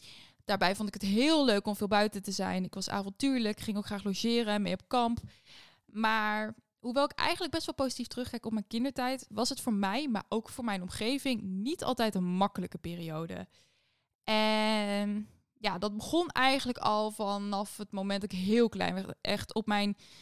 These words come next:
peuterleeftijd had men bij mij al het vermoeden dat er iets niet helemaal klopte. Ehm,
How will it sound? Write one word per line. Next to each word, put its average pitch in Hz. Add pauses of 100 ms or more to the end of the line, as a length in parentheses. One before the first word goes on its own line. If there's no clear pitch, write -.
(320)
peuterleeftijd 240
had 208
men 208
bij 220
mij 208
al 202
het 202
vermoeden 214
dat 196
er -
iets -
niet 254
helemaal 233
klopte. 311 (640)
Ehm, 208